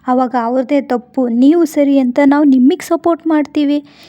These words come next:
ಯಾರಿಗೂ ಗೊತ್ತಿಲ್ದಂಗೆ ಅರೆಸ್ಟ್ ಮಾಡೋ ಅಂಥದ್ದು ಏನಿದೆ ರಾತ್ರೋನ್ ರಾತ್ರಿಲಿ? ಪಾಪ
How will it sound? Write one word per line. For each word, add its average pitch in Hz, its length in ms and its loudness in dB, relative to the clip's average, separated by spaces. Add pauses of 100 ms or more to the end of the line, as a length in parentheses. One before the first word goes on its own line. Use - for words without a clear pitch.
(160)
ಯಾರಿಗೂ 233 300 -2
ಗೊತ್ತಿಲ್ದಂಗೆ 302 720 -2
ಅರೆಸ್ಟ್ 302 480 -2
ಮಾಡೋ 427 260 2
ಅಂಥದ್ದು 381 400 -2
ಏನಿದೆ 311 500 -2
ರಾತ್ರೋನ್ 320 520 -4
ರಾತ್ರಿಲಿ? 285 760 -2 (580)
ಪಾಪ 339 200 -2